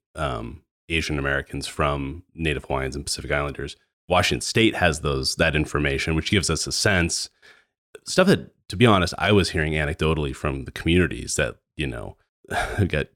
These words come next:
Tongan kids that I grew up, that grew up near my gra-, my buddy, uh, Willie's grandpa, grandma lived near my grandma. Like that, the Tongan community, Samoan community, the, the Marshallese community was really, really devastated, we know. Um, but we actually have those statistics,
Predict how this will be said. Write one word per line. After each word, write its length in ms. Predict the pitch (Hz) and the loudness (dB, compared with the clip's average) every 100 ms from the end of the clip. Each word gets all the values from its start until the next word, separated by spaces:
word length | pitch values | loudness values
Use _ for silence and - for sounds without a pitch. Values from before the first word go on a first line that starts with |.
| - | -6
Tongan 360 | - 98 85 82 | 2 4 4 4
kids 240 | 82 78 | 0 0
that 100 | 82 | 0
I 80 | 76 | 0
grew 200 | 80 80 | 2 0
up, 100 | - | 0
that 340 | 82 80 76 | -2 -2 -2
grew 160 | - 87 | 0 0
up 80 | 67 | 2
near 120 | 80 | 2
my 140 | 78 | 2
gra-, 380 | 73 - 90 92 - - | 2 0 0 -2 -6 -12
my 260 | - 82 73 | -4 0 0
buddy, 440 | 76 76 76 73 | 2 2 2 -2
uh, 200 | - 69 | -2 -2
Willie's 460 | 76 82 78 73 69 | 2 2 2 0 -4
grandpa, 500 | - 80 76 76 85 | -2 0 2 0 -4
grandma 460 | - 90 80 76 73 | -4 -2 2 2 2
lived 180 | 76 | 0
near 140 | 76 71 | 0 2
my 160 | 76 | 2
grandma. 360 | 71 64 64 58 | 2 -2 -4 -4
Like 260 | 71 73 - | -6 -4 -2
that, 280 | 80 - | -2 -2
the 120 | 92 90 | -4 0
Tongan 320 | 90 78 78 | 2 2 -2
community, 300 | 78 73 71 | -2 -4 -2
Samoan 280 | - 80 78 | -2 0 0
community, 360 | 82 80 69 | 0 -2 -4
the, 120 | - | -6
the 120 | 82 85 | -2 2
Marshallese 520 | 78 78 78 76 - | 2 2 0 0 -2
community 300 | 76 71 67 | -2 -2 -4
was 200 | 69 - | -8 -6
really, 440 | 78 80 80 71 | -4 0 0 0
really 200 | 64 64 | -4 -6
devastated, 580 | 67 69 73 - 65 67 | -6 -8 -8 -6 -6 -6
we 100 | 69 | -8
know. 260 | 69 143 - - - - - _ _ - | -8 -10 -12 -18 -20 -20 -20 _ _ -2
Um, 440 | 80 65 62 85 _ _ - | 0 0 -2 -8 _ _ 0
but 60 | |
we 120 | 101 98 | 2 4
actually 220 | 87 80 | 2 2
have 180 | 78 65 | 0 -2
those 140 | 62 | -6
statistics, 880 | - - 110 98 78 73 - - | -8 -2 0 2 0 -2 -4 -8